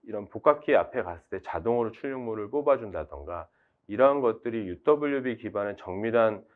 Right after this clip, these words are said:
로케이션 기반의, 어, 비즈니스 로직을 적용을 하였을 때 스마트 빌딩에 대한 조금 더, 더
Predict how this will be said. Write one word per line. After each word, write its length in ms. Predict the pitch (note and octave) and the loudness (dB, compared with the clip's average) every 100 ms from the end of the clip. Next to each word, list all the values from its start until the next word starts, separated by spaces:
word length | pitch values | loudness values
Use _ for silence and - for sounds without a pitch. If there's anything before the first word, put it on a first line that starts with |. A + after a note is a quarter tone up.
| _ _ | _ _
로케이션 680 | F#2 - C#3+ C#3 C#3 B2 A2+ | -12 -2 -2 0 -2 -2 -4
기반의, 800 | A2 G2 G#2 G2 F#2+ F#2 F2 - | -10 -4 -2 -2 -4 -4 -8 -10
어, 260 | D#2 E2 D#2+ | -10 -10 -10
비즈니스 500 | - F#2 A#2+ A2+ - | -12 -4 -4 -4 -4
로직을 520 | G#2 F2 F2 G2 F#2 | -4 -4 -8 -6 -8
적용을 480 | F2 F2 F#2+ G2 G#2 | -6 -6 -4 -6 -2
하였을 400 | C3+ B2+ - - | -4 -4 -10 -4
때 240 | A#2+ G2+ - _ _ _ _ | -4 -4 -6 _ _ _ _
스마트 840 | _ F3+ F3+ - - D#3+ D3 C3 A#2 | _ 2 2 -2 -2 2 2 0 -2
빌딩에 500 | G#2+ G2+ B2+ B2+ A#2 | -6 -2 -2 -2 -2
대한 440 | G2 G2 F#2+ F#2 | -2 0 -2 -6
조금 240 | - G2+ G2 | -10 -10 -4
더, 300 | F#2+ F2 - _ | -4 -4 -6 _
더 460 | - F#2+ G2 F2+ | -4 2 2 0